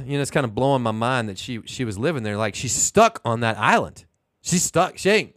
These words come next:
she ain't going anywhere three months 'cause it's not like you can just hop on one of the cruise ships and, and, and take a ride somewhere. Uh, so I was very fascinated, and I, I was asking her a little more,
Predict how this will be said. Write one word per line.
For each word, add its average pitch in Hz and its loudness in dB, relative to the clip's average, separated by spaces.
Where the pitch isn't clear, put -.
she 156 2
ain't 208 2
going 202 6
anywhere 143 4
three 135 0
months 139 -2
'cause 131 -2
it's 127 -2
not 180 4
like 143 2
you 139 -6
can 139 -4
just 110 -6
hop 143 6
on 135 4
one 127 4
of 113 -2
the - -8
cruise 170 2
ships 107 -2
and, 113 -8
and, 110 -6
and 104 -6
take 127 -2
a 110 -2
ride 139 4
somewhere. 95 -6
Uh, 123 2
so 131 -2
I 139 0
was 135 -2
very 180 4
fascinated, 139 0
and 139 -2
I, 143 2
I 143 2
was 127 -2
asking 147 2
her 117 -2
a 107 -4
little 120 -2
more, 107 -6